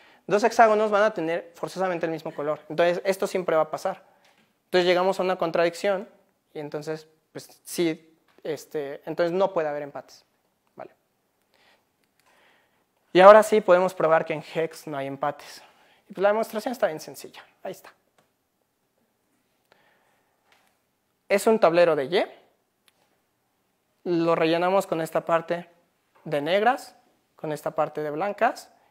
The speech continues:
y entonces podemos pensar que este lado es blanco, que este lado es blanco,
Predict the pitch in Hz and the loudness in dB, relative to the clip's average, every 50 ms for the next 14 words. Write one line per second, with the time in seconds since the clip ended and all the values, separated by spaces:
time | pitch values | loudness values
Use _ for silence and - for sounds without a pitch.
0 | _ _ - 165 156 156 165 160 156 - 160 156 - 170 160 165 170 175 170 - | _ _ -8 -6 -4 -2 -4 -4 -4 -6 -6 -6 -2 -2 -2 0 0 -2 -4 -4
1 | 165 151 - 170 160 165 - 165 156 - - 165 160 160 156 156 151 147 - 165 | -8 -6 -2 -4 -4 -4 -4 -6 -8 -6 -6 -4 -2 -2 -2 -2 -6 -8 -4 -4
2 | 170 180 180 180 - 208 208 208 - 165 - - 156 151 147 143 147 139 - 180 | -4 -4 -4 -4 -4 -4 -4 -4 -8 -14 -12 -10 -8 -6 -6 -6 -8 -6 -4 -2
3 | 202 196 175 - 175 208 220 | -2 -2 -2 -4 -6 -6 -6